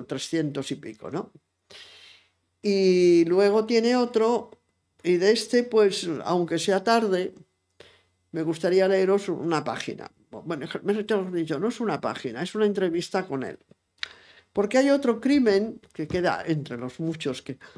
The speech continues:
que están impunes, porque al sistema no le interesa que se desvelen ni los autores, ni los encu-, ni los inductores, ni los encubridores, ni los cómplices,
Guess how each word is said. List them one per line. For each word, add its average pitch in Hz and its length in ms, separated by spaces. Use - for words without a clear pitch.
que - 80
están 160 240
impunes, 160 800
porque 143 420
al 135 100
sistema 165 520
no 143 160
le 151 100
interesa 156 720
que 131 100
se 127 160
desvelen 156 680
ni 160 160
los 151 180
autores, 196 720
ni 180 120
los 160 220
encu-, 156 300
ni 160 160
los 147 320
inductores, 208 880
ni 175 160
los 165 200
encubridores, 170 960
ni 170 80
los 151 200
cómplices, 220 840